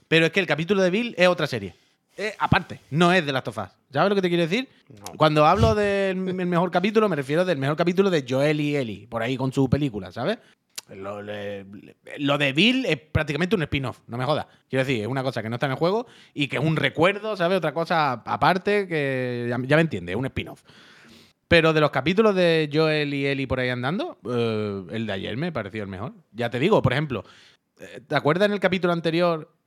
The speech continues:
Speaker 1: cuando es el primer tiroteo así de Joel.
Speaker 2: Ujú.
Speaker 1: Me pareció ultra cutre. Pero cutre, cutre, cutre, me pareció de, de, de, de serie de Antena tres por la tarde.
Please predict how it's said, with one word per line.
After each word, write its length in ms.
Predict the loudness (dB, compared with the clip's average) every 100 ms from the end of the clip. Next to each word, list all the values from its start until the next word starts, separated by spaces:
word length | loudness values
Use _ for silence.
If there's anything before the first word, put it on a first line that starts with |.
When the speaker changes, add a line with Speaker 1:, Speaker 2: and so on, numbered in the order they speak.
| -2
Speaker 1:
cuando 220 | 0 2
es 80 | 0
el 260 | 0 -2 -4
primer 300 | -4 -2 -2
tiroteo 500 | -2 0 0 2 0
así 540 | 0 -2 -2 -2 -2
de 160 | 0 2
Joel. 240 | 2 0 -6
Speaker 2:
Ujú. 680 | -14 -12 -12 -12 -14 -14 -16 _ _ _ _ _ _ -6
Speaker 1:
Me 120 | -4
pareció 320 | -4 -6 -8 -4
ultra 320 | -6 -6 -8
cutre. 340 | -8 -8 -10 _ _
Pero 200 | -10 -8
cutre, 340 | 0 2 2 0
cutre, 320 | -2 0 0
cutre, 320 | 0 0 0
me 140 | 0 -2
pareció 400 | -2 0 2 4
de, 200 | 4 4
de, 300 | 2 2 2
de, 300 | 0 0 -2
de 120 | -4
serie 420 | -2 -2 0 0
de 100 | 2
Antena 320 | 0 0 -2
tres 140 | 0 0
por 100 | 0
la 60 |
tarde. 280 | -2 -6 -8